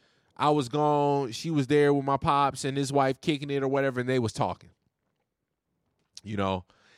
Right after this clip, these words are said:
And long story short, she, I don't know what they were talking about, but she goes,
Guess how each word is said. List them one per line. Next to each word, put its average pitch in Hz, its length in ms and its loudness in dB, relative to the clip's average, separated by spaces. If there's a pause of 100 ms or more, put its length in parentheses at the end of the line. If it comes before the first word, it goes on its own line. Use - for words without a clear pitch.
(300)
And 135 260 -2
long 185 220 2
story 165 240 0
short, 151 340 2 (2000)
she, 190 760 -6
I 165 80 -2
don't 185 140 -2
know 156 80 4
what 175 180 0
they 180 80 -2
were 175 140 -2
talking 185 320 -2
about, 180 400 -4 (240)
but 127 160 -2
she 202 180 -6
goes, 170 560 2